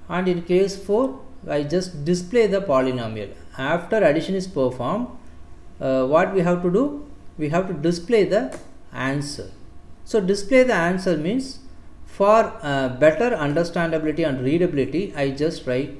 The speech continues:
like this. என்ன பண்ணியிருக்கோன்னு பார்த்தீங்கன்னா, இப்போ நான் ஆட் பண்ணியாச்சு, எனக்கு ஆன்சர் வேணும். ஆன்சர் எப்படி இருக்கணும்? Polynomial equation one என்ன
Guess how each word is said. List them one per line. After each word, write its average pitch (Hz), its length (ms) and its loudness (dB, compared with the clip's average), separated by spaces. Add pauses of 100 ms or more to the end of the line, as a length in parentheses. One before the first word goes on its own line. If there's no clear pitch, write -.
like 107 280 -6
this. 98 180 -10 (720)
என்ன 147 160 -4
பண்ணியிருக்கோன்னு 123 400 -4
பார்த்தீங்கன்னா, 113 340 -4 (720)
இப்போ 151 180 -6
நான் 143 200 -2
ஆட் 170 180 0
பண்ணியாச்சு, 131 440 -2 (140)
எனக்கு 135 200 -6 (100)
ஆன்சர் 170 360 -2
வேணும். 104 220 -6 (100)
ஆன்சர் 185 300 -2
எப்படி 165 220 0
இருக்கணும்? 156 320 -6 (440)
Polynomial 180 680 0
equation 139 320 -4 (180)
one 143 120 -2 (180)
என்ன 107 160 -6